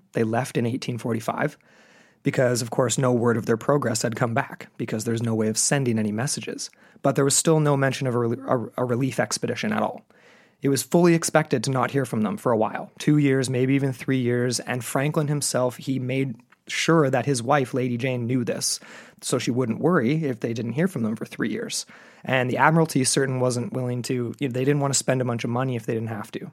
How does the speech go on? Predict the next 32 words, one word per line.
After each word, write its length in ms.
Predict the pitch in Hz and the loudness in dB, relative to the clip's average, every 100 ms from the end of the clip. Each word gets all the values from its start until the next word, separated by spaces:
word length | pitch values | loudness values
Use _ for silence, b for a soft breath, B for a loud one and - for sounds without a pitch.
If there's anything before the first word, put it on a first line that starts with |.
| _ | _
They 180 | 143 127 | -2 0
were 200 | 120 120 | 0 -2
fully 380 | 117 - 143 139 | -2 0 2 0
confident 500 | - 131 123 127 120 | 0 -2 -2 -6 -6
that 120 | 117 | -6
he 140 | 120 117 | -4 -2
would 180 | 113 110 _ | -4 -6 _
make 220 | 123 110 | -6 -4
it 100 | 107 | -4
back. 340 | 113 - - - B B B B B B B B _ _ _ _ _ _ _ _ | -4 -4 -10 -18 B B B B B B B B _ _ _ _ _ _ _ _
Meanwhile, 840 | - 127 135 160 160 156 165 202 208 - | -6 -2 2 4 6 6 4 2 -2 -2
on 160 | 135 | 0
the 120 | 135 | 2
actual 360 | 127 127 - 123 | 0 0 -2 -4
ships 380 | 120 - 123 - | -2 -2 -2 -2
Erebus 420 | - 120 117 - | -2 0 -2 -2
and 100 | 117 | -6
Terror, 460 | 120 117 110 139 180 | -4 -2 -2 -4 -6
in 80 | 123 | -4
the 80 | |
same 400 | 113 - 131 139 | -2 0 0 -2
year, 400 | 131 120 110 127 - | -2 -2 -2 -4 -6
May 340 | - 117 123 120 | -8 -2 0 2
eighteen 500 | 143 127 120 - 123 | 0 0 -4 -4 -4
forty-seven, 640 | 127 120 120 117 117 113 117 B B B | -4 -4 -2 -2 -2 -4 -8 B B B
there 100 | - | -4
was 100 | 127 | -2
a 40 | 123 | 0
group 180 | 135 131 | 0 -2
of 140 | 123 _ | -4 _
eight 200 | 131 156 | -2 -2
men, 360 | 147 123 139 190 | 0 0 0 -2